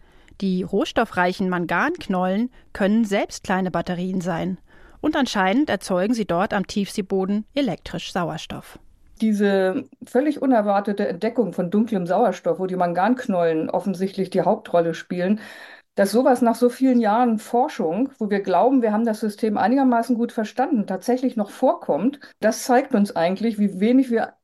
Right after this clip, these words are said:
Speaker 2: trotz allem immer noch wissen und wie viele ungeklärte Fragen es gibt.
Speaker 1: Sagt die Geowissenschaftlerin Andrea Kuschinski,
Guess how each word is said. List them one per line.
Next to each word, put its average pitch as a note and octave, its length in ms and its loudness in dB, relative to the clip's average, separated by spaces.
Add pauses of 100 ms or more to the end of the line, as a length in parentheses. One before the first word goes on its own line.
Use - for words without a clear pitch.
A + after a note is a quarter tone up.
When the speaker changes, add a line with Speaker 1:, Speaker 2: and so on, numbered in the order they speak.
Speaker 2:
trotz A3+ 300 -4
allem G#3+ 280 2
immer B3 240 4
noch D3+ 240 -4
wissen G3+ 260 -2
und G3+ 140 0
wie G#3 80 0
viele G#3+ 220 0
ungeklärte A3+ 520 2
Fragen A#3 420 -2
es D#3+ 180 -10
gibt. F3 180 -10 (180)
Speaker 1:
Sagt G#3+ 420 -4
die A#3 80 -4
Geowissenschaftlerin G3+ 1000 0
Andrea G3 340 -2
Kuschinski, - 760 -8